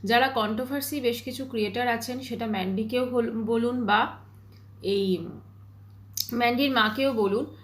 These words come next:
দু, দু তরফেই কিন্তু হেল্প করেছে।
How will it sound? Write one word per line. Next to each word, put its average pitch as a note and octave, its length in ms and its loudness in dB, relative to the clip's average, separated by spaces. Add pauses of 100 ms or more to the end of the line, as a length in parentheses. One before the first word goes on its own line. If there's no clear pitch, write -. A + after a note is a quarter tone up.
(180)
দু, F#3+ 360 -4 (200)
দু C4 120 0
তরফেই A3+ 440 0
কিন্তু C#4 260 -6
হেল্প C4 320 -2
করেছে। - 400 -2